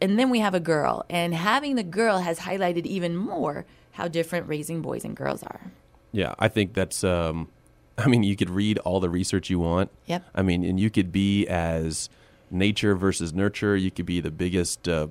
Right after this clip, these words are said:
Speaker 2: pro-feminist and say, "Nope, we're, like, all the same. There's, there, you know, the gender norms are old-fashioned." And then you have kids, and then you see how different they are from the get-go.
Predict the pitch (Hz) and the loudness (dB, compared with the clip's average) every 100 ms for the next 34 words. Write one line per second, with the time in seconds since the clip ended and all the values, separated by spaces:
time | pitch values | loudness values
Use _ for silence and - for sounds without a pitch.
0 | - - 104 98 95 92 92 92 85 85 | -8 -2 0 2 0 2 2 0 -2 -4
1 | - 87 85 82 104 117 - 87 90 87 | 0 0 0 2 2 2 -2 0 0 0
2 | 87 82 80 87 92 82 82 101 104 104 | -2 -4 -2 0 0 -2 -4 0 2 2
3 | 101 82 78 80 85 80 - 85 80 80 | 2 -2 -4 -8 -6 -4 -4 -4 -4 0
4 | 98 98 92 95 95 90 - 92 90 90 | 2 2 2 2 2 0 0 0 2 2
5 | 95 - 95 92 - - - - 120 196 | 2 2 0 0 -8 -20 -12 2 4 6
6 | 160 135 - 87 82 - - - _ _ | 6 4 4 2 2 -2 -10 -16 _ _
7 | _ _ 95 92 92 87 87 82 82 76 | _ _ 0 2 2 2 -2 0 -2 -4
8 | - - 101 95 90 80 80 82 82 80 | -14 2 2 4 -2 -2 -4 -4 -2 -2
9 | - - 113 101 90 78 - - | -4 0 0 2 0 -4 -4 -8